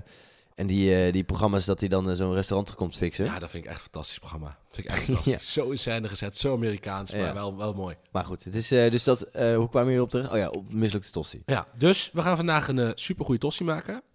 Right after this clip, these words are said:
Speaker 1: Hey, doe jij altijd ham kaas tosti of wat kaas?
Speaker 2: Nou, dat, ik, ik vind eigenlijk dat een, als je een, eh, lekkere kaas hebt, dat, eh, er eigenlijk geen ham meer op hoeft.
Speaker 1: Maar
Speaker 2: Maar, goed,
Speaker 1: Dit
Speaker 2: deze
Speaker 1: kwam een
Speaker 2: podcast zou
Speaker 1: beetje
Speaker 2: deze
Speaker 1: Iberico
Speaker 2: podcast niet zijn als er niet een klein beetje Iberico aan
Speaker 1: <laughs>
Speaker 2: te pas
Speaker 1: Ja,
Speaker 2: kon komen.
Speaker 1: dat klopt, ja.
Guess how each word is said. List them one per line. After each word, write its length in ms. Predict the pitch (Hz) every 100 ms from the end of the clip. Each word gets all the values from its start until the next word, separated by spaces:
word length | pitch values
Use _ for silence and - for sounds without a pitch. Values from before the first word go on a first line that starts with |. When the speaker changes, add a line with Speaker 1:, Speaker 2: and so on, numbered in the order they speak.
| _
Speaker 1:
Hey, 200 | - 127
doe 120 | 127
jij 80 | 180
altijd 180 | 170 147
ham 160 | 147 160
kaas 200 | 175 233
tosti 260 | 185 180
of 100 | 175
wat 180 | 151 -
kaas? 260 | - 85 -
Speaker 2:
Nou, 340 | 127 147 160 160
dat, 200 | 180 -
ik, 160 | -
ik 220 | - 190 -
vind 140 | 180
eigenlijk 480 | - 190 220 208 185
dat 160 | 165 -
een, 140 | 135
als 180 | - 139
je 80 | 123 113
een, 260 | 113 92 -
eh, 100 | -
lekkere 400 | - 135 - 123
kaas 340 | - 139 160 -
hebt, 340 | 147 - -
dat, 460 | - 117 113 - - _
eh, 100 | 104
er 260 | 101 101
eigenlijk 300 | 98 127 123
geen 100 | -
ham 140 | 92 113
meer 140 | 131
op 120 | 123
hoeft. 300 | - 170 - - _ - _ - _ _ - -
Speaker 1:
Maar 540 | 101 92 92 110 143 -
Speaker 2:
Maar, 420 | 71 - 87 - - _ _ _
goed, 240 | - 120 -
Speaker 1:
Dit 300 | - _ 104
Speaker 2:
deze 180 | 104 104
Speaker 1:
kwam 120 | 101
een 60 |
Speaker 2:
podcast 240 | 101 104 104
zou 100 | 107
Speaker 1:
beetje 140 | 113
Speaker 2:
deze 0 | 123
Speaker 1:
Iberico 140 | 127 117 143
Speaker 2:
podcast 220 | 139 -
niet 120 | 131
zijn 260 | 127 135 135
als 160 | 127
er 60 | 123
niet 160 | 131 123
een 60 |
klein 160 | 131 127
beetje 180 | 117 117
Iberico 380 | 117 120 113 -
aan 180 | -
Speaker 1:
<laughs> 0 |
Speaker 2:
te 100 | 208 196
pas 120 | -
Speaker 1:
Ja, 60 | 120
Speaker 2:
kon 100 | 90
komen. 320 | 95 87 101
Speaker 1:
dat 200 | 90 87
klopt, 180 | 90
ja. 120 | -